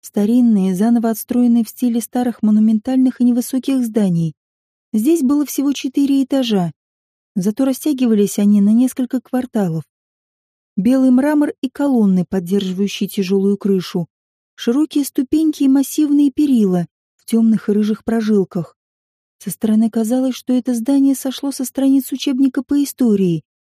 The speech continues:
или каким-то чудом перенеслось в Ландархорн из другой эпохи. Последнее, в принципе, было ближе всего. Если не ошибаюсь, этому зданию лет двести, и оно периодически реставрируется. Я вместе с Кьяной поднимаюсь по ступенькам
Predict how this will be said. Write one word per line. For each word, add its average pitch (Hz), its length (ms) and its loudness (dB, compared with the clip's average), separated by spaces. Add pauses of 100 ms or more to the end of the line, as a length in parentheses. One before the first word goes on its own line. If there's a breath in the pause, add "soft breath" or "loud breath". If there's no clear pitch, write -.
(160)
или 214 180 0
каким-то 214 460 0
чудом 220 360 -2
перенеслось 208 640 -2
в 208 100 -4
Ландархорн 220 760 0
из 254 120 0
другой 262 420 0
эпохи. 190 500 -2 (540)
Последнее, 302 520 0
в - 80 -8
принципе, 294 480 0
было 269 260 0
ближе 240 320 0
всего. 196 480 -2 (500)
Если 240 300 -2
не 240 160 4
ошибаюсь, 262 580 -2
этому 220 260 0
зданию 277 380 2
лет 269 220 -2
двести, 220 520 -2 (460)
и 254 60 0
оно 339 200 0
периодически 302 640 -2
реставрируется. 208 1040 -2 (600)
Я 226 180 0
вместе 208 340 0
с - 80 -10
Кьяной 247 340 0
поднимаюсь 233 500 0
по 240 120 -10
ступенькам 196 640 -2